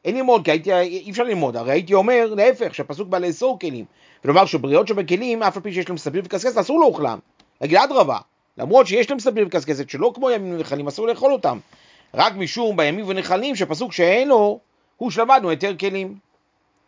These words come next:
עכשיו הגמרא מביאה את דברי רב הונא בעניין שרצים שגדלים במשקה שבכלים. אמר רב הונא, "לא לשפי איניש שכרא בצביעתא באותא דין פריש לאל מצביעתא ועד ענפי לקסא,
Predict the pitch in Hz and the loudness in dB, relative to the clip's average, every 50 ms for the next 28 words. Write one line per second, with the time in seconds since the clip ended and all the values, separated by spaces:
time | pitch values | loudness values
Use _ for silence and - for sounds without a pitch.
0 | _ _ _ _ _ _ _ _ _ _ _ _ _ _ _ _ - - _ _ | _ _ _ _ _ _ _ _ _ _ _ _ _ _ _ _ -20 -20 _ _
1 | _ _ _ _ _ _ _ - _ _ _ _ _ _ _ _ _ - 160 185 | _ _ _ _ _ _ _ -20 _ _ _ _ _ _ _ _ _ 4 6 6
2 | 175 180 196 190 185 170 190 185 185 160 160 160 170 175 170 139 143 175 196 190 | 6 6 4 4 4 4 4 4 4 2 0 -2 0 0 0 0 -2 -4 -4 -4
3 | 185 165 165 180 180 185 185 151 - - 147 139 - - 202 170 143 160 139 139 | -4 -4 -2 -2 -2 -2 -4 -8 -8 -8 -8 -8 -6 -8 -8 -4 -4 -4 -2 -2
4 | 160 180 175 151 143 131 - - 185 170 - 165 156 165 156 - 156 143 147 143 | -2 -2 -2 -2 -4 -4 -4 -4 -4 -4 -2 -2 -4 -4 -2 0 0 0 0 -2
5 | - - 139 160 170 170 175 160 151 170 175 170 170 165 170 175 175 175 175 - | -4 -2 -2 2 4 4 4 4 2 0 0 0 2 0 0 -2 -4 -6 -8 -10
6 | - - - 180 175 170 165 165 170 - _ - 190 180 180 180 175 156 - - | -10 -8 -4 -4 -2 -2 -2 -4 -6 -10 _ -6 -4 -4 -4 -4 -4 -6 -8 -10
7 | - - - _ _ _ _ _ _ _ - - - - 208 - - - 180 180 | -12 -14 -16 _ _ _ _ _ _ _ -10 -6 -4 -2 -2 -2 0 2 2 2
8 | 151 156 147 - - 147 170 170 156 175 151 135 143 135 156 160 156 196 175 147 | 4 2 -2 -4 0 0 0 2 2 0 0 0 0 2 0 0 0 0 0 0
9 | 165 185 185 160 - 175 170 170 170 156 135 - 156 160 180 175 165 147 123 - | 0 -2 -2 -2 0 0 0 0 -2 -4 -6 -6 -8 -6 -6 -6 -6 -8 -8 -6
10 | 131 143 156 170 175 185 160 160 180 185 185 185 175 - 175 175 170 151 - 160 | -4 -2 -2 -2 -2 0 0 0 0 0 -2 -4 -4 -6 -4 -4 -4 -4 -2 -2
11 | 156 156 156 - 170 165 156 - 147 131 | -2 0 0 0 0 -2 -2 -4 -8 -10